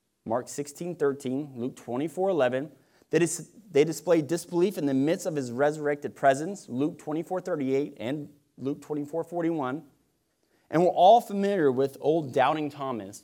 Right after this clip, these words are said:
John twenty twenty-five. So we should not be surprised when the text says that they worshiped, worshiped him, but some doubted.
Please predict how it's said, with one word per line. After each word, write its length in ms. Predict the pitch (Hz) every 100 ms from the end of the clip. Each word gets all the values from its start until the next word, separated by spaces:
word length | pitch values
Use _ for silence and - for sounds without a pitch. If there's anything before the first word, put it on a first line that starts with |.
| _ _ _ _ _ _
John 240 | - 139 139
twenty 300 | - 156 151
twenty-five. 600 | 156 147 143 117 104 113 _ _ _ _ _ _ _
So 140 | -
we 80 | 240
should 200 | - 302
not 160 | 320 233
be 60 |
surprised 1080 | 220 - - - 247 254 143 127 143 - - _ _ _ _ _ _ _ _ _ _
when 360 | 151 165 170 - _ -
the 140 | 151 143
text 380 | 143 214 208 -
says 480 | 160 139 147 165 _ _ _ _ _ -
that 320 | 131 143 - _
they 120 | 127
worshiped, 540 | 127 208 269 - - - _ _ _
worshiped 400 | 139 240 - -
him, 360 | 117 127 123 -
but 420 | - 202 160 - -
some 460 | - 123 123 147 147 -
doubted. 400 | 135 151 117